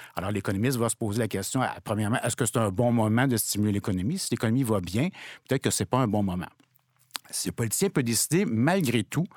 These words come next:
de stimuler l'économie. Donc là, c-, la rationalité économique n'est plus nécessairement là.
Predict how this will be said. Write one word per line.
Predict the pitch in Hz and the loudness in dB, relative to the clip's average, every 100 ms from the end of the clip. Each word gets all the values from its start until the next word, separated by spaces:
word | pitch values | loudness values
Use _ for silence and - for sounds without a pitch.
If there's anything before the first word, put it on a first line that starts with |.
| - - - | -16 -20 -16
de | 95 135 175 151 | 0 2 2 2
stimuler | - 107 101 | 0 2 2
l'économie. | 110 101 92 90 - | 2 0 -2 -4 -8
Donc | - 104 - | -6 -6 -2
là, | 135 | 0
c-, | 156 - - 101 | 0 -2 -4 -4
la | |
rationalité | 101 101 - 107 110 98 - | -2 -2 0 0 0 0 0
économique | - 110 120 185 | 2 2 2 2
n'est | 123 | 0
plus | 110 147 | 0 0
nécessairement | 135 131 117 110 104 98 | 0 0 0 0 0 2
là. | 123 | 0